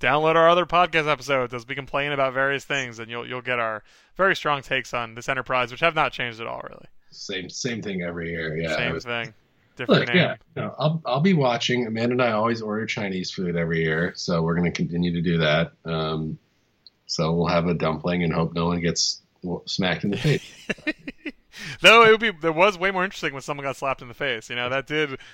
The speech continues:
Speaker 1: that
Speaker 2: Yeah.
Speaker 1: added the air of uncertainty to it, that, that it could probably use every now and then.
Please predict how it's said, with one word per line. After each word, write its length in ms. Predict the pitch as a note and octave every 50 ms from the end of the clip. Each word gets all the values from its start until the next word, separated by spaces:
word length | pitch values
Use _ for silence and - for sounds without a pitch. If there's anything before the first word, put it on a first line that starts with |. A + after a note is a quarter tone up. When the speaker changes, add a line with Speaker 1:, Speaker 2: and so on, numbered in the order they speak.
| -
Speaker 1:
that 100 | - D3+
Speaker 2:
Yeah. 60 | C#3+ D3+ E3
Speaker 1:
added 120 | D#3+ C#3+
the 120 | C#3+ C#3+
air 160 | C3+ C#3+ D3+ D3+
of 80 | C#3
uncertainty 520 | C#3 C3+ - - E3+ E3+ D#3 C#3 B2+ A#2+ A2+
to 200 | - B2 A#2 A2+
it, 100 | A2+ -
that, 160 | - A#2+ A2+
that 200 | A#2+ B2 - -
it 120 | D#3+ - -
could 280 | - G3+ G#3 F3+ C3
probably 420 | - - D#3+ D3 C3 B2+ B2 A#2 A2
use 380 | G#2+ A#2+ B2+ B2 A2+ G#2+ G#2 A#2
every 180 | A#2 G#2+ A2
now 180 | A2 G#2 F#2 G2+
and 80 | G#2+
then. 220 | A2 A2+ - C3